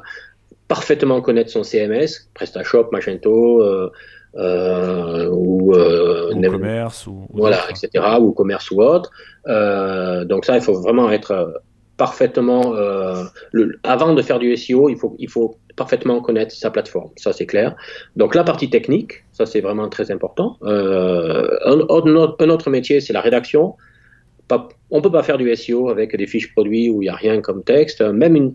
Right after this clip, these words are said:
Speaker 1: une page d'accueil, il doit, il doit y avoir du texte, et cetera. Google, on dit que Google est un obsédé textuel, hein. Donc, il faut donner du texte à pile à ces pages, et du texte à pile, c'est du volume, de la qualité.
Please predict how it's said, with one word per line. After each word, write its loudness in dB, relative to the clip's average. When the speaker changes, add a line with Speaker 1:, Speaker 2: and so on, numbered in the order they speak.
Speaker 1:
une -2
page 0
d'accueil, 2
il -2
doit, -2
il -10
doit -2
y 0
avoir -2
du -6
texte, 0
et -2
cetera. 0
Google, 4
on 2
dit 0
que 0
Google 2
est -4
un 2
obsédé -4
textuel, 0
hein. -2
Donc, 0
il -6
faut 2
donner 2
du -6
texte -2
à -2
pile -4
à 0
ces -4
pages, -2
et -2
du -6
texte -4
à -8
pile, 0
c'est 2
du -4
volume, 4
de 0
la 2
qualité. -2